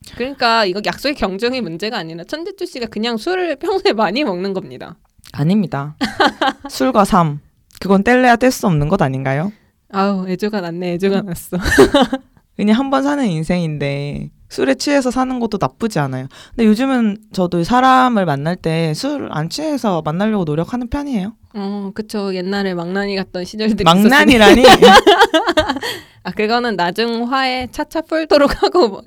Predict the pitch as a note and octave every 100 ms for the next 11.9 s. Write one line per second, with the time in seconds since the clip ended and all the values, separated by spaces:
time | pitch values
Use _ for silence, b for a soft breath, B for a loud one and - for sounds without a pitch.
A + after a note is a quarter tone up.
0 | A3 D4 D#4+ E4 D4+ C#4 B3+ A3+ F#3 F3+
1 | G#3 A#3+ A#3+ A#3 A3+ A3+ A#3+ G#3+ G#3+ G3+
2 | D#3+ F#3 G#3+ G#3+ A3 G#3 F#3+ F#3+ F#3+ G#3
3 | G#3 F#3+ F#3 G#3+ F#3+ F#3+ F#3+ F3+ F3+ D#3+
4 | F#3+ - _ _ F#3 G#3 G3 - A#3 A#3+
5 | A#3+ A#3 A3 G#3+ G3+ F#3+ G3 G#3 D#3 -
6 | - - F#3 F#3 A3 G3 F#3+ G3 F3 C#3+
7 | - D#3 - C#4 G3+ E3 D3+ C#3+ B2+ C3+
8 | C3 E3+ F3 D#4 F#4 D4+ D4 C#4 - -
9 | E3 C#3+ C#3 - G3+ E3 - _ _ G#3+
10 | G#3 G#3 G3+ F#3+ F3 F3+ F3 G#3 - C#4+
11 | C#4+ C#4 B3+ - A3 G#3 G3+ G3